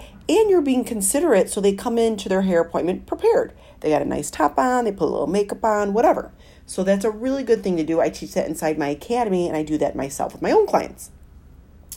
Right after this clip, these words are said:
Number three, when you're recording content, be efficient. What does that mean, my friend? So you're gonna do two things. After you write in your schedule who you're gonna actually take, first, you're gonna change your mindset.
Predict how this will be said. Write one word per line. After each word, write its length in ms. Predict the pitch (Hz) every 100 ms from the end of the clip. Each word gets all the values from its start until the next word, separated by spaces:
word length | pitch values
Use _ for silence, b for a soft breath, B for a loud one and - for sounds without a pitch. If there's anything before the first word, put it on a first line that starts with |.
| B B B -
Number 640 | - 139 175 226 254 247 -
three, 420 | 196 - 147 - - B B B -
when 140 | 170
you're 200 | 175 262
recording 500 | 381 381 285 262 202
content, 760 | 196 233 233 156 151 - 135 131
be 340 | 180 214 226 -
efficient. 720 | 208 196 160 156 - - - -
What 300 | 190 180 233
does 160 | 240 190
that 140 | 151
mean, 160 | 147 139
my 120 | 135
friend? 320 | - - - - b b b
So 340 | - 220 - -
you're 140 | 165
gonna 160 | 175 196
do 340 | 190 185 160 - -
two 280 | - 262
things. 420 | 262 160 - - - -
After 380 | 180 220 - 220
you 400 | 185 180 170 B B B - -
write 180 | 165
in 60 | 190
your 100 | 254
schedule 420 | - 208 196 196
who 120 | 196
you're 180 | 170 170
gonna 120 | 175
actually 340 | - 165 160 156
take, 280 | - 190 -
first, 280 | 370 - -
you're 120 | 151
gonna 80 | 165
change 220 | - 147
your 100 | 147
mindset. 420 | 151 - - 190